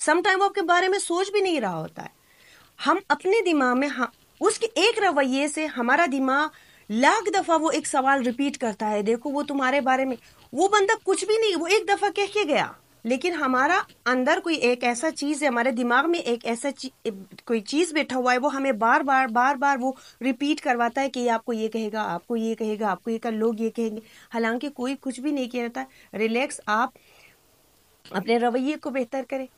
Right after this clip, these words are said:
आप स्माइलिंग फेस करके किसी से बात करें, घर में आए अच्छे से मिले,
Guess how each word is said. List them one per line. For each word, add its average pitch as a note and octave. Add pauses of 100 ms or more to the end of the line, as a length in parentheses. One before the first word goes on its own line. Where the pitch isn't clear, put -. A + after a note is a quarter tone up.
आप A#3
स्माइलिंग C4
फेस B3+ (340)
करके B3
किसी A#3+
से B3
बात G#3
करें, A#3+ (140)
घर A#3
में A#3+
आए A#3
अच्छे G#3+
से B3+
मिले, B3+